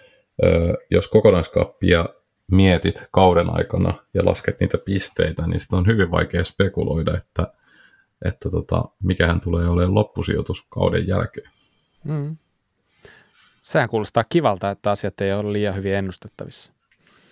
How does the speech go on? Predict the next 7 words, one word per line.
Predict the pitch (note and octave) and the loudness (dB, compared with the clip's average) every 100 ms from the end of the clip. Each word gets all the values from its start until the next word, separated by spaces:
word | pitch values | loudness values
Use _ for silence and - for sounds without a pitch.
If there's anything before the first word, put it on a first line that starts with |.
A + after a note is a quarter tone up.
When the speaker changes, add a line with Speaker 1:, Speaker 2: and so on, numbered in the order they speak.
| _ _ _ _ - | _ _ _ _ 0
Speaker 1:
Kyllä. | G#2 F2 F2+ - _ _ _ _ _ _ _ _ - | 0 0 -4 -6 _ _ _ _ _ _ _ _ -6
Näinhän | F2 F2 | -4 -4
se | G2+ | -4
on, | F2+ F2 - | -4 -6 -8
totta. | E2+ - F#2+ - _ _ - - - - - - - | -10 -6 -8 -8 _ _ -20 -20 -20 -18 -18 -18 -20
Speaker 2:
<laughs> | - _ - - - - - - - _ _ - G2+ F2 - - | -20 _ -20 -20 -20 -18 -18 -20 -20 _ _ -8 -6 -6 -10 -10
Jep. | G#2+ - | -10 -10